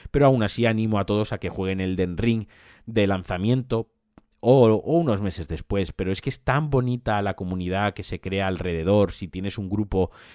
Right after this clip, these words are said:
de tres, de cuatro, de cinco amigos que lo van a jugar a la vez, comentarlo, por ejemplo, en el, en el grupo de, de Patreon de D L C, de Pulsa Start,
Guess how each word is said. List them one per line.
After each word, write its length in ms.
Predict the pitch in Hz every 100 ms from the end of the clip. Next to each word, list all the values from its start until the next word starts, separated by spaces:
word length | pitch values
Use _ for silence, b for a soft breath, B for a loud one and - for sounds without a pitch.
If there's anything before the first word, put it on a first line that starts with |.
| B
de 140 | 98
tres, 260 | - 107 104
de 120 | 87
cuatro, 340 | - 104 98 90
de 60 |
cinco 260 | - 101 95
amigos 380 | 95 107 92 -
que 80 |
lo 80 | 87
van 120 | 87
a 40 | 98
jugar 240 | 101 98
a 40 | 98
la 140 | 85
vez, 300 | 95 104 -
comentarlo, 580 | 104 92 80 101 120 95
por 120 | 90
ejemplo, 280 | 92 95 104
en 80 | 98
el, 220 | 90 -
en 140 | 95 90
el 140 | 85
grupo 340 | 90 98 104
de, 380 | 107 101 98 87
de 200 | 98 101
Patreon 520 | - 101 104 101 95 95
de 260 | 90 90
D 120 | 92
L 120 | 92 90
C, 240 | 98 101
de 100 | 92
Pulsa 320 | - 95 - 85
Start, 480 | - 110 113 -